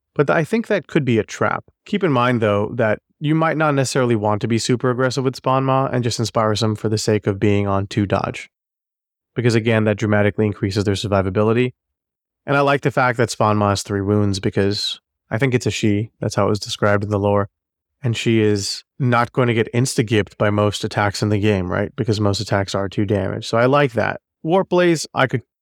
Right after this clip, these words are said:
really care less for, honestly. I think the Mouth Trap is the most interesting piece. I do agree that it's a great way to maybe finish a fighter off when she is inspired.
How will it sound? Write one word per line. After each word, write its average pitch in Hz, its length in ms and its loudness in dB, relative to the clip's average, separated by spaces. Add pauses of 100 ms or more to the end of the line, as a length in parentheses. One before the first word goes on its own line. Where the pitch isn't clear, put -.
(140)
really 151 280 0
care 120 200 2
less 113 220 0
for, 110 180 -2
honestly. 107 360 0
I 110 80 0
think 113 160 0
the 113 80 -8
Mouth 110 280 0
Trap 110 220 0
is 107 120 -2
the 110 60 0
most 107 240 0
interesting 110 380 -2
piece. 110 340 -2
I 117 100 0
do 127 180 0
agree 117 260 0
that 110 140 2
it's 107 180 0
a 113 40 0
great 110 260 0
way 110 120 2
to 107 80 2
maybe 110 220 0
finish 110 360 -2
a 113 60 -4
fighter 110 300 2
off 113 260 0
when 107 120 -2 (400)
she 120 220 0
is 110 80 2
inspired. 131 600 0